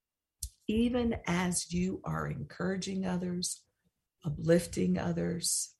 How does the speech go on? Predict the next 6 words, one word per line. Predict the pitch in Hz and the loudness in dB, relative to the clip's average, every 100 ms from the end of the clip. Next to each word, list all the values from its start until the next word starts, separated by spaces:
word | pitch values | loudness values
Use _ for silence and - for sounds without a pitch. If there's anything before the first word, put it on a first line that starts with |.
| - _ - _ _ _ _ _ _ _ _ _ _ _ - | -20 _ -20 _ _ _ _ _ _ _ _ _ _ _ -10
teaching | - 220 - 214 196 | -6 -4 -2 -2 0
others, | 190 190 202 196 - - - _ - | 0 0 -2 -2 -2 -4 -8 _ 0
motivating | 156 180 190 190 190 190 190 | 4 4 2 0 0 0 0
others, | 185 185 92 160 | 0 0 2 2
inspiring | 147 - - 185 185 180 185 | 2 2 2 2 2 0 0
others. | 180 175 - 175 - | -2 -4 -6 -6 -8